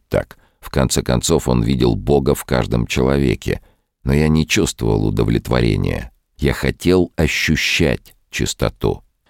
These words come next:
Во всяком случае, я продолжал жаловаться. И однажды меня вызвали в заднюю комнату, где я раньше никогда не был. Там Махараджи оставался на ночь. Махараджи сидел на своем тукете. В комнате также находился С Л,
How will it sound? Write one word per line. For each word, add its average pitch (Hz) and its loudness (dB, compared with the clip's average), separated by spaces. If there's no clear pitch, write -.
Во 69 0
всяком 87 0
случае, 73 0
я 69 0
продолжал 65 0
жаловаться. 50 -2
И 65 0
однажды 82 2
меня 87 2
вызвали 67 2
в 50 -4
заднюю 64 0
комнату, 50 -2
где 50 -2
я 57 2
раньше 65 0
никогда 53 -2
не 57 2
был. 50 -6
Там 78 2
Махараджи 60 0
оставался 57 0
на 55 2
ночь. - -8
Махараджи 69 0
сидел 67 0
на 64 2
своем 62 0
тукете. - -4
В - -8
комнате 92 2
также 69 2
находился 65 2
С 69 0
Л, 55 0